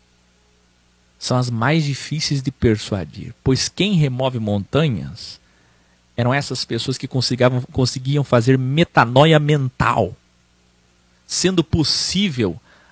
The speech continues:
alterar a consciência das pessoas mais difíceis. O rabino que conseguisse isso, ele era tido como o removedor de montanhas. Então, é essa expressão, veja, aprenda. Veja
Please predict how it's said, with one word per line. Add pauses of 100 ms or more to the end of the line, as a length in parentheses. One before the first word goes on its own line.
alterar
a
consciência
das
pessoas
mais
difíceis. (420)
O
rabino
que
conseguisse
isso, (280)
ele
era
tido
como
o
removedor
de
montanhas. (2250)
Então,
é
essa
expressão,
veja,
aprenda. (880)
Veja